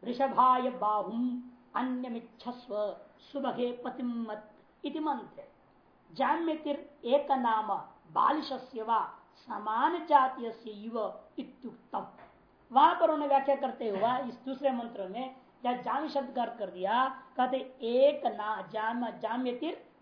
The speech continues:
एक नाम, जाम्यति किसी एक का एक नाम है, अथवा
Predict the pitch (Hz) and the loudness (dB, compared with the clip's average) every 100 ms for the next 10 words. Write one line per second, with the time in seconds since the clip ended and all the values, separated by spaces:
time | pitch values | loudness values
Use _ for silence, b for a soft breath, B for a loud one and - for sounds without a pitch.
0 | - 196 208 226 196 175 165 175 196 170 | -10 -10 -6 -6 -6 -8 -10 -8 -8 -10
1 | - _ _ _ - 220 294 277 175 202 | -14 _ _ _ -6 -2 0 0 0 -6
2 | 254 254 - - 240 - 233 220 - 339 | -8 -12 -16 -10 -10 -8 -8 -8 -8 -12
3 | 311 - 156 180 202 185 240 - _ _ | -14 -18 -16 -10 -6 -6 -8 -18 _ _
4 | _ _ _ _ _ _ _ _ _ 285 | _ _ _ _ _ _ _ _ _ 4
5 | - 370 330 277 277 | 8 8 8 6 4